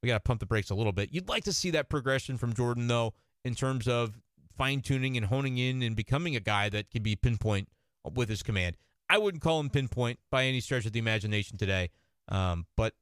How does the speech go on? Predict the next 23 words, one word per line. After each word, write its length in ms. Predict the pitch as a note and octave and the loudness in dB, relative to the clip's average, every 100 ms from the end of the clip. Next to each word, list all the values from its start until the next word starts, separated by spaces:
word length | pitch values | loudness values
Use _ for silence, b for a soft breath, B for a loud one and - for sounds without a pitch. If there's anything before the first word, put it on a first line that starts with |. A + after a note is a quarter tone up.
| _ | _
I 140 | A2+ A#2 | 0 0
do 240 | G#2+ C3+ | 0 0
think 220 | A#2+ B2 | 0 -2
he, 260 | - A2 A#2 | 0 -2 -2
he 120 | - A2 | -6 -4
kinda 200 | A#2+ A2 | -2 0
got 160 | A2+ | 0
into 180 | A2+ G2+ | 0 -2
some 140 | A2 | -2
bad 200 | G#2 A2 | 2 2
luck 200 | G3+ F#3+ - | 2 0 -2
because 260 | - C3 | -4 -2
he 140 | C3 F#3 | -2 -2
was 180 | D#3 | -2
sawing 300 | - D3+ F3 | 0 0 0
off 200 | D#3 E3+ | 0 -2
guys. 320 | - G2+ E2+ A2+ | -2 -2 -2 -2
I 40 | |
mean, 160 | A2+ A#2+ | 0 0
it 80 | |
was, 240 | C#3+ B2+ - b b b | -2 -4 -6 b b b
it 60 | C#3+ | -2
was 260 | C#3+ - | -2 -4